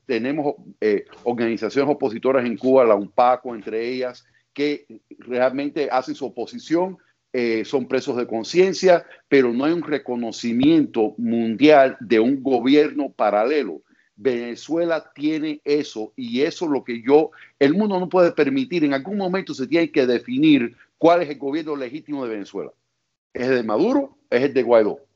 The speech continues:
Si no estamos conformes con ninguno de los dos, obviamente el de Maduro ni hablar, el de Guaidó, eh, entonces eso es lo que va a llevar a cabo la elección,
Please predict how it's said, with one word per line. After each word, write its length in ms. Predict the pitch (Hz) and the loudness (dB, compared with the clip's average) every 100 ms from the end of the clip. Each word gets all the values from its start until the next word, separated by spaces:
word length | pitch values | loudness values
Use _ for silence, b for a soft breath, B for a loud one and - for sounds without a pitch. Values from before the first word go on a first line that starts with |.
| _ _ _ | _ _ _
Si 240 | - 147 | -2 0
no 100 | 143 | 0
estamos 320 | 180 208 202 | 0 -2 -4
conformes 520 | - 175 147 180 185 170 | -6 -8 -2 -2 -2 -4
con 140 | 143 | -6
ninguno 300 | 120 123 170 | -4 -2 0
de 60 | 180 | 0
los 120 | 127 | 0
dos, 280 | 117 - - | -2 -4 -10
obviamente 500 | 117 113 104 120 120 | -8 -2 -2 -2 -6
el 80 | 139 | -4
de 100 | 127 | -2
Maduro 380 | 110 104 127 151 | 0 0 0 -2
ni 80 | |
hablar, 380 | 120 101 107 131 b b b | 0 2 2 0 b b b
el 180 | 131 120 | -4 -2
de 120 | 120 | -2
Guaidó, 560 | 110 113 113 127 180 196 b b - | 0 2 4 2 0 -4 b b -4
eh, 220 | 135 127 | -2 0
entonces 600 | 139 135 - 180 - 147 - | -4 -6 -6 -8 -8 -10 -6
eso 280 | 180 185 165 | -6 -4 -4
es 60 | |
lo 140 | 143 131 | -4 -4
que 140 | 127 | -4
va 140 | 123 | 0
a 40 | 151 | 0
llevar 320 | 151 139 147 | 0 0 -2
a 120 | 135 | -2
cabo 280 | 151 147 139 | -2 -2 -2
la 120 | 120 | -6
elección, 800 | 113 110 110 - - 165 123 117 | -6 -6 -12 -14 -6 -4 -4 -8